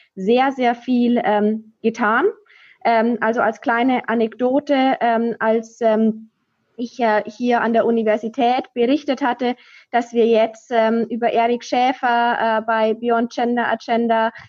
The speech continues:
ein Beiratsmitglied mit dabei haben, kam eine der ersten, äh, Nachrichten von unserem Studierendenvertretenden, der sagte, "Mensch, das ist eine ganz tolle Sache, geben Sie bitte Bescheid, wenn wir als Studierende hier irgendwo,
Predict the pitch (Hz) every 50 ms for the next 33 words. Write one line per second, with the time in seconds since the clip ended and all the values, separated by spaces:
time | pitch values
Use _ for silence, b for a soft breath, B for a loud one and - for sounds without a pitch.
0 | B B B - 226 254 226 226 233 302 311 285 269 294 - 277 269 262 - _
1 | - 262 262 226 226 247 240 247 240 226 226 233 226 226 247 254 247 233 220 220
2 | 220 226 226 233 233 - - 220 220 214 208 220 233 233 240 233 - 220 226 240
3 | 285 - _ - 240 240 233 - 226 226 214 220 214 220 240 277 - 247 226 240
4 | - _ - 226 247 - _ _ _ _ _ _ 254 247 262 254 254 247 247 240
5 | 254 - - 233 214 262 302 294 294 285 285 233 240 - 220 208 220 220 208 208
6 | 208 208 226 247 226 233 226 220 226 233 233 226 - - 233 220 240 254 262 269
7 | 311 302 247 233 247 247 247 226 226 226 247 277 311 302 - 247 233 233 226 226
8 | 233 226 262 - 269 240 b b b b b b - 247 247 277 254 226 220 202
9 | - 247 220 240 233 - - 226 226 240 247 220 226 226 226 214 240 247 226 214
10 | 208 208 - 226 208 220 247 262 254 247 247 226 226 226 - 240 254 254 - -
11 | 208 214 208 214 233 233 214 208 208 202 208 214